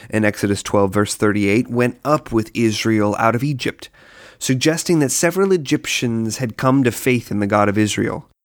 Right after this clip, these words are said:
And in Jethro, we see another convert who is delighted to learn about the power and strength of Yahweh in the face of all other gods. In response, he worships Yahweh along with Israel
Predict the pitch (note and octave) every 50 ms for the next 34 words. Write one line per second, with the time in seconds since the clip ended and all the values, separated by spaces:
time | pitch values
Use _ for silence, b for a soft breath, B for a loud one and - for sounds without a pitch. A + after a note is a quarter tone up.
0 | _ _ _ _ _ - D3 D#3 D#3 D3+ C#3+ C#3 C#3 B2+ - - F3+ F3 - -
1 | - F3 E3+ E3+ D#3+ C#3+ C3 A#2+ C3 B2 - - - - C#3+ C#3 C3 B2+ - -
2 | - C3+ C#3+ D#3 F3 E3+ C#3 - - - G#2+ G#2 G#2 F#2+ F#2 - G#2 - - -
3 | - - C3+ B2+ B2 A#2 A2 A2 G#2+ - C3 A#2+ A2+ A2+ A#2 B2+ B2+ D3 D#3+ E3
4 | E3+ F3 D#3+ D#3+ - - D3 B2 A2 A#2+ A#2+ B2 B2 A#2+ A#2 A2+ A2 G#2+ A2 A2+
5 | - - A2 G2+ _ - - C3 C#3 B2+ C3+ C3+ C#3 C#3 C3+ C3+ B2+ A2+ G#2 -
6 | - - - A#2 A2+ A2+ G#2+ - A2+ G#2 G2 G#2 A2+ A2+ A2+ A2 G#2 - G#2 A2
7 | A2 G2 - B B B B B B B B B B B B2+ B2+ A#2+ A#2 - -
8 | A#2 A#2+ A#2 - - A2+ G#2 - - - - A#2+ B2+ B2+ B2 A#2+ A2 G#2+ - -
9 | A#2 A2 - G#2+ G2+ - G#2+ G2+ G#2 G2+ G2+ - - - - - - _ _ _
10 | _ _ _ _ _ _ _ _ _ _ _ - C#3+ C#3 C3 C3 B2 - - E3+
11 | E3+ D#3 C#3+ C#3 C#3 - - B B B B B B B B B B B - C#3+
12 | C#3 B2 B2+ D3 E3 D#3 - - C3+ - - - A#2+ A2+ G#2 G2 F#2+ - - G2+
13 | F#2+ F#2 F2+ F2+ - - _ - - G#2+ G#2 A2 A2+ A2+ A2 A2 G#2+ G#2 F#2+ G#2
14 | G2+ G2 - - G2+ G2+ G2 F#2 -